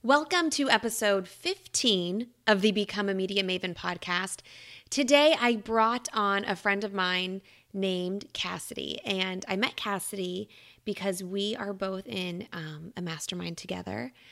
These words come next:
and her business is just so cool. When people tell me they want to start making money blogging, um, I think of Cassidy.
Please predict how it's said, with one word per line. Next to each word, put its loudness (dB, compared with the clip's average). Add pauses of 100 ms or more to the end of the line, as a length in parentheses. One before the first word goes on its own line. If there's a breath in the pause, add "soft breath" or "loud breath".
(260 loud breath)
and -2
her -4
business 0
is -4
just -6
so -6
cool. -12 (840 soft breath)
When 4 (280)
people 0
tell -2
me -6 (420 soft breath)
they 4
want 2
to -4
start -2
making -6
money -4
blogging, -6 (580 soft breath)
um, -6 (420)
I -4
think -6
of -6
Cassidy. -8